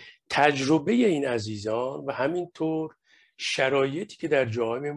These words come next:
جامعهٔ ما وجود داشت و ویژگی که حکومت در واقع، اه، این روزها ما شاهد هستیم پیدا کرده،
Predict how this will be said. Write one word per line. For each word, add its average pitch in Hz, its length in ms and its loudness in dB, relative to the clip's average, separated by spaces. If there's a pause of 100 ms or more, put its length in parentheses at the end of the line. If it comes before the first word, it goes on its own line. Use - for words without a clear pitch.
(240)
جامعهٔ 117 480 -2
ما 120 400 -4 (560)
وجود 123 420 -2
داشت - 460 -12 (320)
و 214 280 0
ویژگی 143 540 -2
که 156 120 -2
حکومت 131 800 -2 (440)
در 120 180 0
واقع، 110 500 -2 (480)
اه، 110 140 -2
این 123 240 2
روزها 117 380 -2
ما 110 160 -2
شاهد 107 360 -4
هستیم 113 560 -4
پیدا 110 380 -2
کرده، 123 880 2